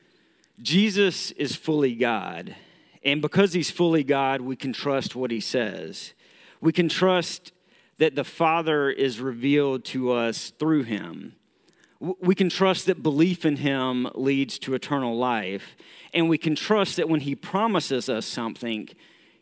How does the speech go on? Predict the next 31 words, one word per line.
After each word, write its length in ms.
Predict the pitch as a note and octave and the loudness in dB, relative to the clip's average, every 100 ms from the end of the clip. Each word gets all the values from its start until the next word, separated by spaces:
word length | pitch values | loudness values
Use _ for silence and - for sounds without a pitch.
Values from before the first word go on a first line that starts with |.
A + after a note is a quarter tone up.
| - | -2
he'll 180 | C#3+ | -2
deliver. 640 | A#2+ B2 C3+ C#3+ F#2 D2+ - _ _ _ _ _ _ _ _ _ _ - _ | 0 0 2 0 -2 -14 -18 _ _ _ _ _ _ _ _ _ _ -20 _
So 160 | - F#3+ | 4 4
the 80 | |
scripture 540 | E3+ - G3+ G3+ - F#3+ | 4 4 2 2 2 2
this 220 | D#3+ - | 2 0
morning 480 | E3+ E3+ E3 D#3+ D#3 | 2 4 2 2 2
is 260 | - C3+ | 0 -2
John 440 | G2+ C#3+ C#3 D3 D3 | 0 -2 0 0 -2
chapter 360 | - C#3+ A#2+ | 0 0 0
fourteen, 920 | B2+ - C3+ - - C3+ C3+ C3 B2+ A2+ _ _ _ _ | -6 -2 -2 -2 -2 0 0 0 -2 -6 _ _ _ _
verses 540 | G#2 C3+ B2+ C3 B2 | -4 -2 0 -2 -4
twelve 460 | - - C3 B2+ A2+ | -6 -2 0 0 -4
through 240 | - A#2+ | -8 -8
seventeen. 920 | A2 - A#2 A2 G#2+ - G#2+ F#2 F2 | -6 -4 -2 -2 -6 -6 -8 -8 -10
And 160 | F#2 B2 | -6 -4
you 60 | B2+ | -2
can 160 | C3 | -4
follow 340 | A2 B2+ C3 B2+ | -2 -2 0 0
along 340 | B2 B2 A#2+ | -2 -2 -2
in 60 | A2+ | -4
your 120 | A2+ | -4
Bible, 520 | G#2+ A2 A2+ A2+ G#2+ G2+ - | -4 -4 -2 -2 -4 -8 -8
or 80 | |
you 100 | A2+ | -8
can 160 | G#2+ A2 | -6 -10
follow 320 | - A2+ G#2+ | -6 -4 -4
along 360 | G#2 G#2+ G#2 G#2 | -4 -6 -6 -6
in 80 | G2 | -8
the 80 | |
screen. 400 | F#2 - F2 G#2+ | -10 -10 -10 -12